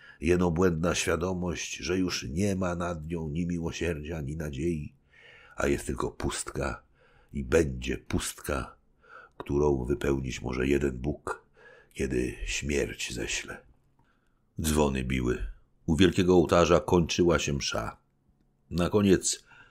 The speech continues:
zabrzmiał wysoki, jakby z otchłani wołający głos księdza:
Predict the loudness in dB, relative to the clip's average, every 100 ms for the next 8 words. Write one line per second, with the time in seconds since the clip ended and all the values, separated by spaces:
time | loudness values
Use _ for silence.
0 | _ -10 4 6 6 4 4 4 4 0
1 | 0 2 4 6 6 6 -4 -6 -8 _
2 | -20 -4 0 2 2 2 -2 0 4 4
3 | 4 2 4 4 4 2 -2 -4 -2 -2
4 | -2 -6 -6 -6 -6 -6